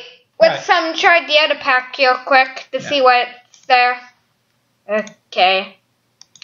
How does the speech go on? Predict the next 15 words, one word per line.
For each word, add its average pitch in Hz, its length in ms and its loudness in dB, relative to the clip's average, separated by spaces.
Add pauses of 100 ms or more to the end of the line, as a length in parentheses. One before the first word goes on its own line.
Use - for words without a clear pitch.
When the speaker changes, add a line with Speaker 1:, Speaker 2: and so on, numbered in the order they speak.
(960)
Speaker 1:
Uh, 156 60 -4 (800)
spectate - 880 -4 (400)
bundles. 247 680 -2 (120)
No, 311 160 6 (220)
we 330 120 -6
can 349 180 -2
do 349 60 0
our 294 320 4
outro 262 320 -6
here. 233 520 0 (400)
Speaker 2:
Okay, 214 380 -6 (100)
sure. - 340 -14 (180)
Speaker 1:
Okay. 233 560 0 (1160)
Well 277 160 4
then, 339 220 0